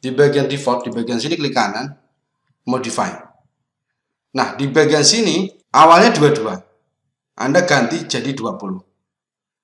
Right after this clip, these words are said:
Jadi, yang di belakang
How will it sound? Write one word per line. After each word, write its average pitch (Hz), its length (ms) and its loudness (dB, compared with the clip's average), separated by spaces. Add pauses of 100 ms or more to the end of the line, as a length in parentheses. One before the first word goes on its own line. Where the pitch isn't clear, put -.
(800)
Jadi, 120 400 -8 (1040)
yang 117 560 -4
di 107 160 -10
belakang 117 720 -4